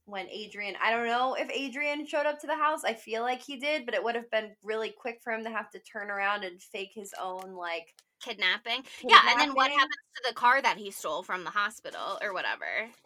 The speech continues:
Speaker 1: Well, I feel like that might have been his car. I don't think he stole a car. I think, like, he has to
Speaker 2: Oh.
Speaker 1: get places somehow. You know what I mean?
Speaker 2: You don't think he has an invisible electric scooter?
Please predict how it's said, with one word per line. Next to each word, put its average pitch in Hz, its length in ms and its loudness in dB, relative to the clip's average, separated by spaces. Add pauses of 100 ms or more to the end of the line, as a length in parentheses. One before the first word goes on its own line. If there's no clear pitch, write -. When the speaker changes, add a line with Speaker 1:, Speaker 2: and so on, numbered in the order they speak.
(460)
Speaker 1:
Well, 285 100 6
I 339 40 6
feel 370 140 0
like 427 100 0
that 403 140 2
might 262 140 6
have 269 80 -4
been 269 120 0
his 247 260 -4
car. 226 540 2 (840)
I 233 80 2
don't 269 180 -2
think 285 160 -6
he 262 120 -8
stole 208 420 0
a 208 60 -6
car. 185 500 4
I 226 80 -6
think, 226 240 -8
like, 226 160 0
he 233 140 -10
has 220 300 4
to 240 100 2
Speaker 2:
Oh. - 80 -2
Speaker 1:
get 190 240 -2 (140)
places 202 500 -6
somehow. 190 640 -4
You 196 140 -10
know 180 80 -4
what 175 100 -4
I 170 100 -6
mean? 180 360 -10
Speaker 2:
You 220 120 -6
don't 233 140 -6
think 226 160 -6
he 240 100 -6
has 202 120 -2
an 208 80 -10
invisible 196 460 -8
electric 180 400 -8
scooter? 208 460 -18